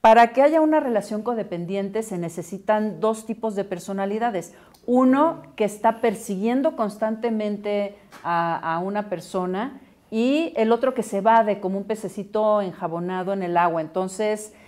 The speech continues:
ve, podemos tomar cualquiera de las dos personalidades cuando estamos en medio de una relación,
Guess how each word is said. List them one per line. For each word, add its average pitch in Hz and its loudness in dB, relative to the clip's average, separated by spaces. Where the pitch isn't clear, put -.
ve, 240 2
podemos 330 4
tomar 247 2
cualquiera 226 0
de 240 -2
las 185 -2
dos 196 -6
personalidades 190 -4
cuando 175 -6
estamos 196 -8
en 185 -6
medio 185 -4
de 175 -8
una 170 -8
relación, 180 -6